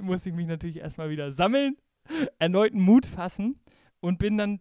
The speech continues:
wieder ins Zelt, hab die nochmal gefangen und hab sie aus dem Zelt direkt, ohne nachzudenken, rausgeworfen.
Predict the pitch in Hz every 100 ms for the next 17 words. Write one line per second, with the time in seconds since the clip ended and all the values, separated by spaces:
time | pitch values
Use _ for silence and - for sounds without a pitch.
0 | _ 175 190 160 - 147 147 - - 165
1 | 139 226 - _ - - 190 220 226 180
2 | 160 - 170 - 170 180 175 180 - 220
3 | 247 - 220 - 208 196 185 _ 175 214
4 | 202 208 - 220 233 202 208 185 202 180
5 | 202 254 - - - 165 160 151 156